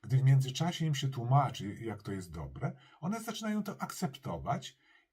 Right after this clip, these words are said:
i tam, gdzie jest nawyk i tam, gdzie jest akceptacja intelektualna, właśnie pojawia się sprawność moralna, cnota. Dzieci już robią to na pewnym etapie, da-, y, daną czynność,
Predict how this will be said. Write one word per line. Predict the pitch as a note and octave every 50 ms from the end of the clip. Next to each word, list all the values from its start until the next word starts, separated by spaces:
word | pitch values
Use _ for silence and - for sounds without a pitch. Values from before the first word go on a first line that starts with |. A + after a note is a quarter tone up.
| _ -
i | - D3 C3+ - - - - _ _ _ _ _ _ _ _
tam, | - E3+ G3 G3+
gdzie | F3 D3 D3+
jest | C3 B2+ - - - _ _ -
nawyk | - G#2 A#2+ C3 B2 G#2 E2+ C#2+ - F2 E2+ - - - -
i | - -
tam, | - - D3+ E3 F3+ E3+ C#3+
gdzie | B2+ C3 - B2+ B2
jest | A#2 A2 G#2+ - - _
akceptacja | - C3+ C3+ - - - - - - - A#2+ A2+ - - - E2
intelektualna, | - - C3 - - E2+ E2+ - - - - C#2+ C2+ C2 C#2 - C3+ - - - _
właśnie | - E2+ D#2+ C#2 - - C3+ C3 C3
pojawia | - - D2 D2 D2+ F#2+
się | G2+ - C#3+ C#3
sprawność | - - - F#3+ G3 G3 G3 C#3+ A2 G#2 F#2+ - -
moralna, | E3+ F3 E3+ C#2+ C#2+ E2 A2 C#3
cnota. | C3+ - - - G#3 G3 E3+ C3+ - - - - - - - _ -
Dzieci | - F#2+ G2+ B2+ C3 - - D#3+
już | C3 G2+ A2 C#3 - - - - - _ _
robią | - G#2 G2 A#2 D3 - C#3+ A#2+ F#2+ F#2 F#2
to | - - C3+
na | C#3 B2 G2
pewnym | - C3 C3 C3 B2+ C3 -
etapie, | - - - - F#2 F#2+ F#2+ - A2 A2+ C3 - _ _ _ -
da-, | G2+ G#2 G#2 G2+
y, | G2+ G2+ G2 G2 F#2+ F#2+ F#2
daną | G#2 A2+ A2 G2 F#2 -
czynność, | - - G2 G2 G2 G#2+ A#2 B2+ - -